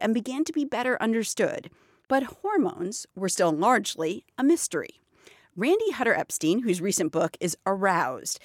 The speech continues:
The History of Hormones and How They Control Just About Everything, says that there was a notion at that time that hormones might be a cure-all, a personality corrector. And this was at a time when America was worried about the rise of the Ku Klux Klan,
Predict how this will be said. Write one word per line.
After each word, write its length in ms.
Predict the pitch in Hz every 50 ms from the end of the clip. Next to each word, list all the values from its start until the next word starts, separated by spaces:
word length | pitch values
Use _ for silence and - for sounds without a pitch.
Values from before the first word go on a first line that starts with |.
| - _ _
The 80 | - 165
History 580 | 170 - - - 311 - - - 294 285 285
of 120 | - 180 160
Hormones 560 | - - 233 233 226 220 220 220 214 208 -
and 140 | 160 170 156
How 160 | 175 165 165
They 120 | 151 165
Control 440 | 151 - 180 139 - - 180 151 165
Just 220 | 151 165 151 - -
About 220 | 147 143 135 - _
Everything, 640 | - 208 208 170 170 165 - - 151 147 170 185 - - - - - _ - _ _
says 340 | - - 311 302 302 277 285 - _
that 120 | - 294 -
there 140 | 254 277
was 160 | 392 440 - 453
a 80 | 370
notion 360 | 302 233 175 165 - - 143
at 140 | 151 165 160
that 180 | - 208 202 196
time 380 | - 190 185 165 165 165 165 - - - _ _
that 100 | - 226
hormones 640 | 226 - - - 370 403 427 403 320 294 269 - -
might 160 | 247 262 254
be 140 | - 262 247
a 40 |
cure-all, 600 | - - - - 277 330 339 - 156 113 - - -
a 80 | - -
personality 680 | - - 294 294 - 302 262 226 226 294 320 254 180 156
corrector. 580 | - - 202 123 87 - - - 123 87 - - - - - - - - _
And 160 | - 285 285 302
this 200 | 381 - - -
was 120 | 427 - -
at 80 | 277
a 60 | 254 233
time 280 | - - 202 196 202
when 100 | 214 220
America 400 | 226 226 240 233 240 247 - 277
was 220 | 262 269 277 240 -
worried 460 | 233 262 294 277 196 - 92 - -
about 180 | 165 170 160
the 100 | - 175
rise 320 | 170 175 170 170 170 165 -
of 80 | 156
the 60 | - -
Ku 160 | - - 185
Klux 320 | - - 180 - - -
Klan, 480 | - - 262 269 269 262 262 262 254